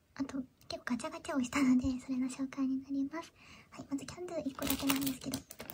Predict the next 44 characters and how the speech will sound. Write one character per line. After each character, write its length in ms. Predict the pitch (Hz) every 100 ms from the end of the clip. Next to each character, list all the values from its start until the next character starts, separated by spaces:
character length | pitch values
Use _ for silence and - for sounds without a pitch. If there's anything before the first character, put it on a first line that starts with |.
| 285
い。 40 |
こ 1040 | - - - - - - - - - -
の 60 | 269
オ 220 | 247 277
ー 40 |
ロ 80 | 302
ラ 0 |
ロ 200 | 302 285
ー 80 | 269
ズ 100 | 247
で 100 | 247
す 80 | -
ね。 120 | 247
多 100 | 254
分 80 | 311
こ 60 | 277
れ 60 |
セ 80 | - 381
リ 80 | 330
ア 20 |
で 120 | 269
も 100 | 247
売 40 |
っ 20 | 247
て 100 | -
る 100 | 262
ん 80 | 254
で 80 |
す 100 | - -
け 60 |
ど、 60 | 262
結 200 | - -
構 100 | 254
バ 160 | 247
ズ 100 | 233
っ 60 | 285
て 60 | - - -
て、 100 | 240 247 - - - - - -
な 80 | 294
か 100 | 269
な 100 | 262
か 140 | 254 262
ね、 80 |
あ 40 | 254